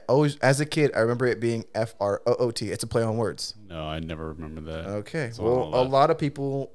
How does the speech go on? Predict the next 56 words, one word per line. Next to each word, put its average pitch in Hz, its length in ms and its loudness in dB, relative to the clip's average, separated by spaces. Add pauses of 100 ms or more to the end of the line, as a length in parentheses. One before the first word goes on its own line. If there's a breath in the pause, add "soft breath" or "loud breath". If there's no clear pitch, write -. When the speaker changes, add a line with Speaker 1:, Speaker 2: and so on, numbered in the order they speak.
(220)
Speaker 1:
would 120 420 0
agree 120 340 -2
with 117 200 -4
me 117 160 -4
being 110 540 -4
F 104 260 -8
R 101 260 -4
O 95 100 -2
O 107 120 -4
T. 113 200 -8 (380 loud breath)
This 156 200 2
is 160 120 -2
the 147 80 2
main 151 220 0
one. 160 160 0
Okay, 117 180 0
I'm, 104 160 -2
we're 127 140 0
gonna 143 120 4
finish 135 200 0
with 107 80 -4
this 104 160 -4
one 90 120 -6
'cause 104 200 -2
pizza's 123 340 -4
here 123 180 0
and 110 80 -2
we 98 60 -6
gotta 92 160 -4
Speaker 2:
All - 60 -4
Speaker 1:
go 98 60 -4
Speaker 2:
right. 98 100 -8
Speaker 1:
eat. 90 140 -12 (200)
All 95 80 -12
right. 85 220 -10 (760)
We're, 151 220 6 (100)
well, 156 540 8
you're 156 160 4
probably 160 220 10
a - 20 8
bigger 120 220 4
fan 117 240 0
than 113 80 -2
me 113 160 0
than 104 120 -4
po-, 101 200 -2 (320)
at 98 180 2
Pokemon. 90 560 -2
Speaker 2:
Ooh, 143 440 0
Pokemon 139 440 -4
is 98 140 -2
my 85 140 -2
Speaker 1:
All 127 120 2
right. 127 180 4
Speaker 2:
shit. 95 400 -2 (220)
Speaker 1:
Pikachu. 135 500 -2